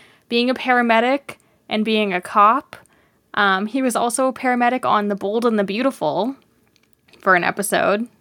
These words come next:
so good for him. And he was on an episode of the T V show Sex Sent Me to the E R.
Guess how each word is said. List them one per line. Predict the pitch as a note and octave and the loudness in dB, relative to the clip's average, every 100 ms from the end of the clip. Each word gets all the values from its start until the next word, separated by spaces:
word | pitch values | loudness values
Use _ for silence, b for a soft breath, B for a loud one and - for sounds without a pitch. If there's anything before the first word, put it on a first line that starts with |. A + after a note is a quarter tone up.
| _ | _
so | - F#3+ F#3+ G#3+ A3 | -2 0 0 -2 -6
good | - A3+ | -4 -2
for | B3 C4 | 0 2
him. | F3+ E3+ A#3 C#4+ b b b b b b _ | 2 2 -2 -6 b b b b b b _
And | - A#3 A#3+ A#3+ | -4 -2 0 -2
he | A3+ A#3 | -4 -4
was | C4 C4 | -4 -2
on | C#4+ | -2
an | E4+ | -2
episode | - A3+ C4+ - B3+ B3 - | -2 -4 -6 -6 -2 -2 -2
of | A#3 | -4
the | A3+ | -4
T | A3+ - B3 | -10 -4 -4
V | A#3 A#3+ | -2 -4
show | - A#3+ G#3+ G#3+ - - | -2 2 2 2 -2 -10
Sex | - - B3+ - | -6 0 0 -2
Sent | - - A#3 A3+ | -8 -2 0 0
Me | A3 A3+ A3+ | 0 -2 -2
to | A3+ - A#3 | -4 -6 -4
the | A3+ - G3+ | -4 -4 0
E | F#3 | 2
R. | E3 - D#2+ A#3+ | 2 2 -2 -4